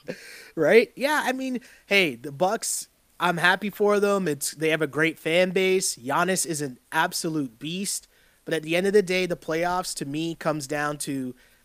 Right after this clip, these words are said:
top-tier talent, and I think the Celtics' top-tier talent is better than Milwaukee's top-tier talent.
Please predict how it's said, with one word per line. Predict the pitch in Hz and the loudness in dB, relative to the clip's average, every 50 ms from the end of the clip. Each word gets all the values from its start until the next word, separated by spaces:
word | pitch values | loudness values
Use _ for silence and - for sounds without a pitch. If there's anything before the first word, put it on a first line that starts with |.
| _ _ _ _ _ _ _ - | _ _ _ _ _ _ _ -10
top-tier | - 165 160 160 - - - - 147 147 147 | -2 0 0 0 -2 -4 -6 -4 -2 -2 -2
talent, | 143 - 165 151 160 180 202 220 240 233 - | -2 -2 2 2 2 4 2 0 -2 -4 -6
and | - 131 | -10 -10
I | 131 127 | -10 -8
think | - 143 117 | -8 -10 -10
the | - - | -8 -8
Celtics' | - - 151 147 160 - 165 - - | -6 -4 -4 -4 -4 -4 -6 -6 -4
top-tier | - 165 151 147 - - - 151 151 | -2 -2 -2 -2 -2 -4 -4 -4 -4
talent | 143 - 160 143 139 147 151 151 143 - | -4 -4 -4 -2 -2 -2 -2 -4 -4 -8
is | 135 120 113 | -10 -12 -12
better | 107 120 131 143 160 175 175 | -10 -6 -4 0 2 2 2
than | 165 170 165 165 165 135 | 2 0 -2 -2 -4 -4
Milwaukee's | 147 151 139 127 123 127 147 160 - 196 190 185 - | -2 -2 -2 -2 -2 -2 -2 -2 -2 -4 -4 -4 -2
top-tier | - 185 180 175 - - 196 190 190 | -2 -2 -2 -2 -4 -4 -2 -2 -2
talent. | 185 - 175 180 190 202 214 226 - | -2 -4 -6 -4 -4 -6 -6 -8 -10